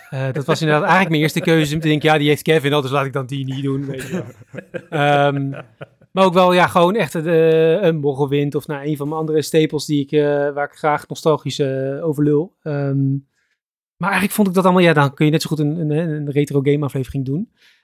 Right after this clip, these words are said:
Speaker 1: Dus ik had op zoiets van, eigenlijk is er wel een overkoepelende franchise waarbij ik zoiets had van, dit is wel gewoon, eh, wat nog steeds heel veel erg leuk is. En dan kom ik uit bij Pokémon. En dan zeker vanaf, denk ik, eh,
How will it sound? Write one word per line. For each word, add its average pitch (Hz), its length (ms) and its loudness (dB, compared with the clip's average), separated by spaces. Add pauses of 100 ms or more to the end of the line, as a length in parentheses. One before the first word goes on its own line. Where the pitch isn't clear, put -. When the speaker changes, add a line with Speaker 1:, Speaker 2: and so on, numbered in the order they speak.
Speaker 1:
Dus 147 120 -6
ik - 60 -10
had 180 160 0
op 226 120 -10
zoiets 196 300 0
van, 202 120 -4 (140)
eigenlijk - 400 -10 (160)
is 202 140 -6
er 196 100 -2
wel 185 140 2
een 214 120 0
overkoepelende 160 1000 2 (640)
franchise 165 580 0
waarbij 131 260 0
ik 127 80 -4
zoiets - 260 -10
had 135 140 -6
van, 123 360 -8 (720)
dit 165 180 -2
is 135 100 -2
wel 143 160 2
gewoon, 143 600 0 (140)
eh, 139 520 -8
wat 156 180 -4
nog 156 100 -4
steeds 156 340 0
heel 147 180 2
veel 139 200 -2
erg 139 160 -8
leuk 170 220 2
is. 143 140 -4
En 165 60 -2
dan 160 80 0
kom 165 120 -2
ik 160 100 -4
uit 156 120 -2
bij 139 120 -2
Pokémon. 123 520 -2 (640)
En 151 140 -6
dan 143 380 0
zeker 180 360 0
vanaf, 160 340 0
denk 156 200 -4
ik, 143 200 -6
eh, 131 540 -4